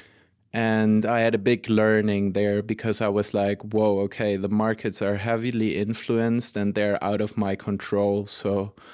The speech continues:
um, because they stopped trading this stock at a certain moment when it was about to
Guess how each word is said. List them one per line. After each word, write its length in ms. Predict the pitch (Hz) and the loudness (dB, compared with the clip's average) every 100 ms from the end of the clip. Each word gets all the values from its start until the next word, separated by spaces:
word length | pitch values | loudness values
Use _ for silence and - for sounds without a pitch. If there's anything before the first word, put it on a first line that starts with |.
| - - - - _ _ - | -20 -20 -20 -20 _ _ -10
um, 880 | 107 104 101 101 101 98 98 101 110 _ _ _ - 110 | -4 -2 0 0 0 -2 -4 -8 -14 _ _ _ -18 -8
because 680 | 113 107 110 101 - - - _ - - - | -8 -2 0 0 0 -2 -4 _ -20 -20 -4
they 140 | 117 | 0
stopped 520 | 113 - 113 113 - - | 2 2 2 2 -4 -10
trading 800 | - 107 104 104 107 107 104 101 | -2 2 2 2 2 2 2 2
this 200 | 104 - | 0 0
stock 640 | - 110 104 104 107 - | -2 0 0 0 -2 -6
at 180 | 98 104 | -4 -4
a 60 | |
certain 540 | - 104 104 107 104 104 | -2 -2 -2 0 0 2
moment 640 | 101 104 104 104 107 - | 2 2 2 2 0 -2
when 380 | 104 101 101 98 | -4 -2 -2 0
it 160 | 95 101 | 0 2
was 180 | 104 | 0
about 380 | 110 95 98 101 | 0 0 -2 -2
to 340 | - 107 101 | -2 2 2